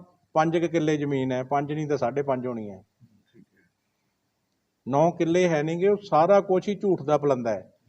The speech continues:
Speaker 1: ਜਦੋਂ ਹਾਈ ਕੋਰਟ 'ਚ ਆਹਮਣਾ ਸਾਹਮਣਾ ਹੋਊਗਾ, ਸਾਰਾ ਕੁਛ ਕਲੀਅਰ ਹੋ ਜਾਊਗਾ।
Speaker 2: ਤੁਹਾਡੇ ਮੁਤਾਬਕ ਜਿਹੜੀ ਉਹ ਡਿਸਪੈਂਸਰੀ ਦੀ ਜਗ੍ਹਾ ਹੈਗੀ ਆ, ਉਹ ਇਸ, ਇਸ ਨਕਸ਼ੇ 'ਚ ਆਉਂਦੀ?
Speaker 1: ਥੋੜ੍ਹੀ ਬਹੁਤੀ।
Speaker 2: ਹਮ।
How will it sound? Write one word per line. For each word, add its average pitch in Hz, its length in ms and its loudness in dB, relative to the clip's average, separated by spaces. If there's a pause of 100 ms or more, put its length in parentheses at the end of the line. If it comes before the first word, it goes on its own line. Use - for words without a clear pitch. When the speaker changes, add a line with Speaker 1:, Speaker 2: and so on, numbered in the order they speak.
(240)
Speaker 1:
ਜਦੋਂ 160 160 0
ਹਾਈ 160 180 2
ਕੋਰਟ 180 280 0
'ਚ 185 40 4
ਆਹਮਣਾ 185 260 2
ਸਾਹਮਣਾ 175 320 0
ਹੋਊਗਾ, 156 300 2
ਸਾਰਾ 170 240 0
ਕੁਛ 165 220 -6
ਕਲੀਅਰ 151 280 -4
ਹੋ 123 80 -2
ਜਾਊਗਾ। 87 280 -14 (560)
Speaker 2:
ਤੁਹਾਡੇ 147 240 -10
ਮੁਤਾਬਕ 170 460 -10
ਜਿਹੜੀ 170 400 -12
ਉਹ 151 300 -14
ਡਿਸਪੈਂਸਰੀ 156 580 -10
ਦੀ 160 100 -12
ਜਗ੍ਹਾ 147 260 -10
ਹੈਗੀ 139 320 -12
ਆ, 151 200 -10
ਉਹ 160 520 -14
ਇਸ, 143 160 -10 (160)
ਇਸ 139 180 -14
ਨਕਸ਼ੇ 127 280 -16
'ਚ 113 80 -20
ਆਉਂਦੀ? 101 260 -20 (760)
Speaker 1:
ਥੋੜ੍ਹੀ 269 240 2
ਬਹੁਤੀ। 202 340 2
Speaker 2:
ਹਮ। - 640 -20